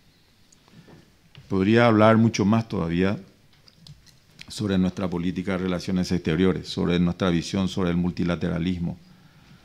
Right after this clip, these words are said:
sobre nuestra decisión de retornar nuestra embajada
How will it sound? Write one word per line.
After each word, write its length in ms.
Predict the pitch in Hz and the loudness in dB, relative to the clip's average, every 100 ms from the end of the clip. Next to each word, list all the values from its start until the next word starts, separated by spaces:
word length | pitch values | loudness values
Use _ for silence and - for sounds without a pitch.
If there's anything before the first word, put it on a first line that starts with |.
| - | -20
sobre 920 | - - 98 95 98 95 90 87 87 - - - | -10 -2 0 2 4 4 4 2 -2 -8 -16 -4
nuestra 460 | 104 98 95 95 | 0 2 2 2
decisión 600 | 95 92 80 - 104 104 | 2 2 -4 0 2 2
de 140 | 98 95 | 2 2
retornar 540 | 98 95 92 92 98 | 0 0 2 2 4
nuestra 280 | 95 92 90 | 2 0 0
embajada 600 | 90 85 98 98 82 | 0 0 2 2 2